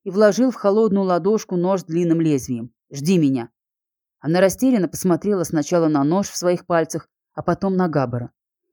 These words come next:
«Нет!» бросилась к нему под звуки многоголосого воя. Габбар прижал Олесю к стене и впился в ее рот. Холодные губы вздрогнули под его грубой лаской.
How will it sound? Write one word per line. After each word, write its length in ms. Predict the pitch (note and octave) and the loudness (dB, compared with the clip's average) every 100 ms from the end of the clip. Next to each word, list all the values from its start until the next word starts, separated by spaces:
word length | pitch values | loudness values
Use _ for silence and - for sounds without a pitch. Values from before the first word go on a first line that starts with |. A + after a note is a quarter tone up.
| - | 4
«Нет!» 520 | B3+ D4 C#4+ G#3 - _ _ _ | 8 8 8 2 -6 _ _ _
бросилась 500 | D3+ G3 F#3 G3 G3 | -4 -4 -4 -6 -6
к 60 | - | -4
нему 260 | F#3+ A3+ | -2 0
под 220 | A3+ F#3+ | 2 2
звуки 320 | D3+ F3+ G#3+ G3 | 2 0 0 0
многоголосого 760 | F3+ F3 E3 D#3 E3+ - E3 | -2 0 2 2 0 -2 -2
воя. 340 | C#3+ D3 B2 B2+ _ _ _ _ - | 0 -2 -2 -8 _ _ _ _ -4
Габбар 360 | D#3 G3 E3 | 2 4 2
прижал 420 | D#3+ F3 E3 G3+ F#3+ | 0 -2 2 2 2
Олесю 420 | E3+ F#3 F#3+ F#3 | 0 0 0 -2
к 40 | |
стене 360 | - - E3+ A3 | -6 -4 0 0
и 120 | G#3+ | -4
впился 460 | F3 - A#3 G#3+ G3 | -10 -6 -4 -2 -4
в 40 | |
ее 280 | F3+ D#3+ D#3 | -2 0 0
рот. 260 | C#3 B2 - _ _ _ _ | 0 -4 -10 _ _ _ _
Холодные 520 | - D#3 F3+ F3+ F3+ | -4 0 2 2 2
губы 300 | F3+ G3 F#3 | 0 0 0
вздрогнули 520 | F3+ D#3 G3+ E3+ E3+ E3 | 0 2 2 2 0 -2
под 180 | E3+ | -4
его 220 | D#3 D#3+ F3 | -4 -2 -2
грубой 320 | D3+ D#3+ D#3+ | -2 -2 -2
лаской. 460 | D3 B2+ - C#3+ | -2 -4 -10 -16